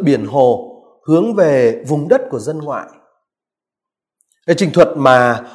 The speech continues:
hôm nay chúng ta bắt đầu phân tích, tức là Marco chương năm, câu một cho đến câu hai mươi, thì kể lại những sự kiện xảy ra ngay sau cái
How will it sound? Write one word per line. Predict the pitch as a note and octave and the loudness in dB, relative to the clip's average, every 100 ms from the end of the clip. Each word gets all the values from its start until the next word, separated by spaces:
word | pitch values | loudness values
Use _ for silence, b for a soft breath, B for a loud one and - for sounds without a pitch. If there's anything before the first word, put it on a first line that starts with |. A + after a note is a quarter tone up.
| - | -2
hôm | F#3+ F3+ | 0 2
nay | D#3+ D#3 | 2 0
chúng | D#3+ F#3 | -4 -6
ta | F#3 D3+ | 0 0
bắt | D3+ C4 G#3+ | 0 -2 0
đầu | D3 | -2
phân | - E3 D#3 | -2 -6 -4
tích, | A3+ B3 - | -4 -6 -6
tức | G3 | -4
là | A#2+ | -4
Marco | A#2+ F#3+ - E3 D#3 | -4 -6 -4 -6 -6
chương | E3+ E3+ | -8 -4
năm, | A3 G#3+ F#3 B B _ | -4 -4 -8 B B _
câu | - E3+ | -4 0
một | E3 C3 - B B B _ | 2 2 0 B B B _
cho | C3 | -2
đến | D3 D#3+ | 0 2
câu | G#3 | 0
hai | F#3 D#3+ | 0 0
mươi, | E3 E3+ D#3+ B B B - | 0 0 0 B B B 0
thì | D#3 D3 C#3 C#3+ | 2 2 0 2
kể | E3 | 2
lại | B2+ D#3+ D3 C#3+ | 4 2 0 -4
những | D3 D#3 | -4 -4
sự | A#3 C4+ - | -6 -8 -6
kiện | A#3+ A3+ - | -2 -2 -4
xảy | - D3 A#2 | -2 -2 0
ra | E3 F3+ - B _ | -4 -4 -8 B _
ngay | B3+ C#4 C#4 | 0 2 0
sau | C#4 C4+ C4 B3+ B B B - | -2 0 0 -2 B B B 2
cái | D#3 D#3+ G#3+ | 4 4 0